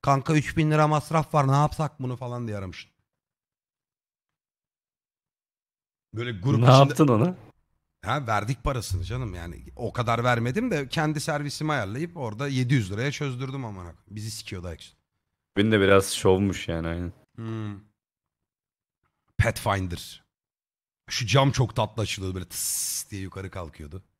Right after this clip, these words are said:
Speaker 1: Bak buraları elle boyadım.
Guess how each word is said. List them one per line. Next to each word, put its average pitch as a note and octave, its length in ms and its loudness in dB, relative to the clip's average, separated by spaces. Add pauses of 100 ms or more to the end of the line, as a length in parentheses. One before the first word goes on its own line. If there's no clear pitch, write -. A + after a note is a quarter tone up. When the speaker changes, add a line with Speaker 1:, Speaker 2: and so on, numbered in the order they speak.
(800)
Speaker 1:
Bak D3 280 4
buraları G3+ 640 4 (680)
elle F3 340 6
boyadım. B2 420 2